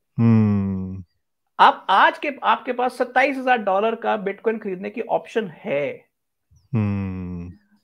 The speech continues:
Speaker 2: अगर साल बाद ये पांच लाख डॉलर का हो गया, तो
Speaker 1: हम्म।
Speaker 2: आप रो के खरीदोगे बिटकॉइन।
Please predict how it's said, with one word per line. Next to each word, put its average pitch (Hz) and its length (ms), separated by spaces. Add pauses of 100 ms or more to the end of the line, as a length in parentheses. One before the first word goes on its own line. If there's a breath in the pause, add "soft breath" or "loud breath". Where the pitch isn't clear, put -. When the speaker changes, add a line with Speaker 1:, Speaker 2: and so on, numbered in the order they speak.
(160)
Speaker 2:
अगर 381 240
साल 240 400
बाद 226 500
ये 233 400
पांच 285 420
लाख 330 160
डॉलर 233 360
का 247 140
हो 170 280
गया, 170 280 (680)
तो 135 60
Speaker 1:
हम्म। 123 200
Speaker 2:
आप 349 180
रो 202 300
के 381 180
खरीदोगे 185 520
बिटकॉइन। - 480